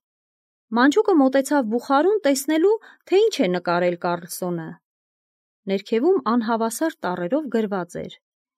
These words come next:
«Իմ ճագարի դիմանկարը»։ Բայց Կառլսոնը նկարել էր փոքրիկ,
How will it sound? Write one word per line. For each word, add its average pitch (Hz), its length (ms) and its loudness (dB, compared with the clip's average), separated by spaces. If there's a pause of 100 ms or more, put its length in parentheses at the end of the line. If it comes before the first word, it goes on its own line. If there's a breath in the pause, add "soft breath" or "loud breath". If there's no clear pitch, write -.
(280)
«Իմ 427 220 2
ճագարի 185 600 2
դիմանկարը»։ 262 840 2 (1400)
Բայց 214 240 -2
Կառլսոնը 269 680 -2
նկարել 262 500 0
էր 320 160 -2
փոքրիկ, 254 520 -8